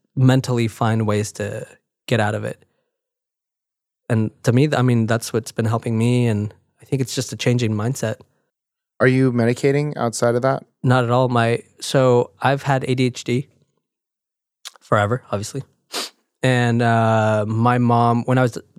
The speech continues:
Speaker 1: like, diagnosed as a kid, my mom decided that I will not be dependent on anything. And, um,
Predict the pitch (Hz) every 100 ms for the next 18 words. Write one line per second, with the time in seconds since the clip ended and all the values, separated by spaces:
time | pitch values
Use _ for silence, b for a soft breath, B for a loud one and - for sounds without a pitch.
0 | _ 117 - 117 107 110 - 113 113 120
1 | 120 107 107 110 107 117 113 107 104 101
2 | 104 _ _ _ _ 110 104 104 104 113
3 | 113 - 120 107 107 104 117 117 110 110
4 | 113 113 113 120 123 - _ _ _ _
5 | _ _ _ _ - 127 117 113 110 110
6 | 107